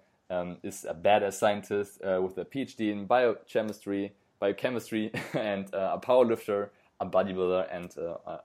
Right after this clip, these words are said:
a coach as well. And of course, she's vegan.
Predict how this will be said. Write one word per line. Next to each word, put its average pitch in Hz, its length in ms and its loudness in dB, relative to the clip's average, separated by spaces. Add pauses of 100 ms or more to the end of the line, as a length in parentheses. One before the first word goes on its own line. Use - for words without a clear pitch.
a 85 80 -10
coach 95 400 -2
as - 180 -16
well. 92 180 0
And 92 160 -8
of - 120 -20
course, 90 360 0 (420)
she's 95 340 -6
vegan. 95 580 -4